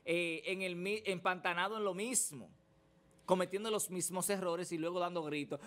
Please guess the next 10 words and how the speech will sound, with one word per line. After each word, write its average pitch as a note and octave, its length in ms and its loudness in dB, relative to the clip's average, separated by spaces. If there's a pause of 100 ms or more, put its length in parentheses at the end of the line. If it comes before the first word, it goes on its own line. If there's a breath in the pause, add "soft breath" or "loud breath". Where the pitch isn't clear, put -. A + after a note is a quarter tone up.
(120)
"¡Ay, C5+ 420 2 (160)
el B3+ 100 0
alcalde! C#5 680 2 (140)
La, A#3 240 0
la A#3 180 0
calle E4 260 2
está E4 180 0
llena D#4+ 340 0
de D#4+ 140 2
hoyo". D#4+ 480 2